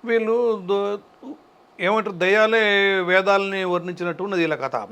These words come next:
డెబ్బై రెండు రాజ్యాంగ సవరణలు, డెబ్బై మూడు రాజ్యాంగ సవరణల్లో స్థానిక ప్రభుత్వాలలో బీసీ రిజర్వేషన్ ఇంప్లిమెంట్ చేయాలని చెప్పేసి రాజ్యాంగ సవరణ చేశారు కదా. మరి రాజ్యాంగ సవరణ చేసింది కేంద్రం చేస్తే ఇంప్లిమెంట్ చేయలే వాళ్ళు.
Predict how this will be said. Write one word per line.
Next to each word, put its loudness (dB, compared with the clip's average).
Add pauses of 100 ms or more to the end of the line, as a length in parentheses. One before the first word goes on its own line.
(800)
డెబ్బై 4
రెండు 4
రాజ్యాంగ 4
సవరణలు, 0
డెబ్బై -4
మూడు -6
రాజ్యాంగ -6
సవరణల్లో -2
స్థానిక 0
ప్రభుత్వాలలో 0
బీసీ -2
రిజర్వేషన్ -4
ఇంప్లిమెంట్ -10
చేయాలని -6
చెప్పేసి -12
రాజ్యాంగ 0
సవరణ 0
చేశారు -4
కదా. -6 (640)
మరి 2
రాజ్యాంగ 4
సవరణ 0
చేసింది -6
కేంద్రం -4
చేస్తే -2
ఇంప్లిమెంట్ -2
చేయలే 6
వాళ్ళు. -2